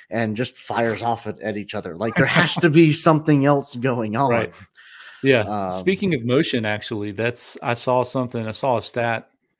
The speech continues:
Speaker 2: the other day that, uh, the Panthers are, like, bottom five in the league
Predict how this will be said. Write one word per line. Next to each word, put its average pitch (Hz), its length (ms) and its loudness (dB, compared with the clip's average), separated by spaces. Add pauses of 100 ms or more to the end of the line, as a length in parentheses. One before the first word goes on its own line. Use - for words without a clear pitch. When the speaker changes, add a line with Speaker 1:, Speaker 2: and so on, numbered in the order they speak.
(200)
Speaker 2:
the 123 140 0
other 117 160 -2
day 113 340 -2
that, 101 300 -8 (520)
uh, 110 380 -2 (400)
the 120 120 -6
Panthers 123 460 -2
are, 107 100 -4
like, 107 340 -4
bottom 117 420 2
five 110 400 0
in 104 80 -8
the 101 100 -6
league 101 440 -6